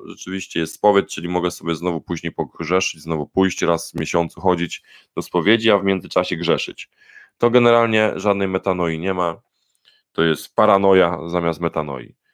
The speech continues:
My nie szukamy paranoi, ale szukamy metanoi,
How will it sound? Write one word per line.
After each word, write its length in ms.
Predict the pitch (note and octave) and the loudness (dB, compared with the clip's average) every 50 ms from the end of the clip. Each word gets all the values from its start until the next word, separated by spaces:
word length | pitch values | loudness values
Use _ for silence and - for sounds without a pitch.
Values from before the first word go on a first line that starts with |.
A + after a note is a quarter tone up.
| _ _ _ _ - | _ _ _ _ -8
My 140 | - A2 A2+ | -6 -6 -4
nie 160 | G#2+ G#2+ G#2 | -4 -4 -6
szukamy 340 | - - - - G2 F#2+ F2+ | -6 -6 -2 0 2 2 2
paranoi, 640 | E2+ - A2 G#2+ G#2+ G#2 G#2 G2+ G2 G2 F#2+ F#2+ | 0 0 2 2 2 2 2 2 2 2 2 0
ale 200 | F#2 F#2 F2+ F2 | 0 0 0 -2
szukamy 360 | - - - - F#2+ F2 E2 D#2+ | -4 -6 -6 -2 -2 0 0 0
metanoi, 680 | E2+ G2+ G#2+ - - G2 F#2+ F#2 F2+ F2+ F2 F2 F2 | 0 0 0 2 2 0 2 2 2 2 0 -2 -6